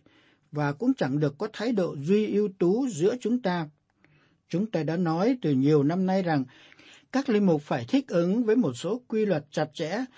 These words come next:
Vậy thì tại sao các giám mục và các chức sắc cấp cao của giáo hội không phải thi hành? Đây không phải chỉ là một luật,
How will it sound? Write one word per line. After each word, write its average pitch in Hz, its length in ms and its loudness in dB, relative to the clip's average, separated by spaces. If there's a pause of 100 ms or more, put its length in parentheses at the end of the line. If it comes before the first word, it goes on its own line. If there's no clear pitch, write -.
(260)
Vậy 214 200 2
thì 185 120 0
tại 175 300 -4
sao 226 220 -6
các 269 200 -6
giám 247 240 2
mục 170 240 2
và 156 140 -2
các 185 260 -6 (100)
chức 277 200 -4
sắc - 340 -10
cấp 294 120 -6 (120)
cao 190 240 -2
của 143 160 -4
giáo 156 200 -4
hội 175 240 -4
không 247 200 -2
phải 147 200 -2
thi 226 160 -2
hành? 180 300 0 (1160)
Đây 220 200 2
không 240 200 2
phải 160 260 0
chỉ 147 120 0
là 151 140 2
một 151 240 -2
luật, - 240 0